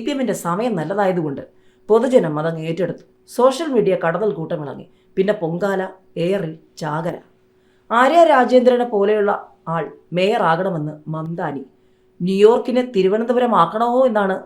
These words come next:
സോഷ്യൽ മീഡിയയുടെ ചോദ്യം. മലയാളികൾ, തലസ്ഥാനവാസികൾ തന്നെ സി പി എം ഭരിക്കുന്ന തിരുവനന്തപുരം നഗരസഭയെ കൊണ്ട് പൊറുതിമുട്ടിയിരിക്കുകയാണെന്നാണ് പ്രതിപക്ഷം വച്ചു കാച്ചിയ ട്രോള്. പൊതുജനങ്ങളും വിട്ടിട്ടില്ല. തിരുവനന്തപുരം നഗരസഭയിലെ അഴിമതികൾ ഒന്നൊന്നായി കുത്തിപ്പൊക്കി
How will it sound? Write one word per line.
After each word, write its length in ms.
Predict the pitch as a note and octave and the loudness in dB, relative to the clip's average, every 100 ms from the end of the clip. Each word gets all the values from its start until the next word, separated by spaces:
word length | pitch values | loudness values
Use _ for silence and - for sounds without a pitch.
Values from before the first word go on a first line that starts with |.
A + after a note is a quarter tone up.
| - | -2
സോഷ്യൽ 280 | G3 G3 B3+ A3 | -2 0 -2 -2
മീഡിയയുടെ 300 | F3+ F#3 G3 | 0 -2 -2
ചോദ്യം. 280 | D3+ C#3+ - - _ _ _ _ - | -6 -6 -8 -10 _ _ _ _ -4
മലയാളികൾ, 580 | G#3 A3 C4+ D4 B3 D#3 - - | 2 4 6 4 2 -2 -4 -4
തലസ്ഥാനവാസികൾ 920 | F#3+ G3 - D4 D4+ B3+ A3 A#3 A#3+ A#3 | 0 0 0 0 2 2 0 0 -2 0
തന്നെ 240 | G#3+ E3 D3 C#3 _ - | 0 -2 -6 -10 _ -10
സി 140 | A#3+ A3+ | -6 -4
പി 80 | C#4+ | -4
എം 60 | C#4 | -4
ഭരിക്കുന്ന 320 | A#3 G3+ G3+ G3+ | -2 0 0 0
തിരുവനന്തപുരം 460 | F3+ F#3 G#3 A3 A3 F3+ | 0 -2 -2 -2 -2 -2
നഗരസഭയെ 540 | D#3 G#3 G#3+ G3+ G#3+ G#3+ | -4 -6 -8 -4 -4 -2
കൊണ്ട് 160 | F#3+ - | -4 -6
പൊറുതിമുട്ടിയിരിക്കുകയാണെന്നാണ് 1200 | F3+ G3+ - G3 F3+ F3+ F3 F#3 F#3+ F3 F3+ D3+ A#2+ - _ _ - | -6 -6 -4 -6 -6 -6 -6 -4 -2 -2 -4 -6 -8 -16 _ _ -2
പ്രതിപക്ഷം 440 | G3+ A3+ A#3+ - F#3 | 0 0 0 -4 -4
വച്ചു 180 | D#3 F#3+ | -2 -4
കാച്ചിയ 280 | D3+ D3 D#3 - | -4 -6 -8 -6
ട്രോള്. 280 | C3 C#3 - - _ _ _ - | -4 -4 -4 -8 _ _ _ -4
പൊതുജനങ്ങളും 560 | F3+ G3+ A#3 A#3 A#3+ G3 | 0 2 0 0 0 2
വിട്ടിട്ടില്ല. 400 | G#3+ G#3 F3 C3 - _ _ _ - | 2 2 0 -4 -12 _ _ _ 0
തിരുവനന്തപുരം 500 | F#3 G#3 G#3 A3 G#3+ | 2 2 2 0 0
നഗരസഭയിലെ 580 | F3+ G3+ G#3 A3 A3 G#3+ E3 | 2 0 0 -2 2 4 4
അഴിമതികൾ 460 | E3 G3+ A3+ A3+ G#3+ E3 | 2 0 0 0 2 0
ഒന്നൊന്നായി 420 | E3+ G#3+ A3+ A3 F3+ | 0 -2 0 0 -2
കുത്തിപ്പൊക്കി 420 | D#3+ A3 G#3+ - | -6 -4 -4 -2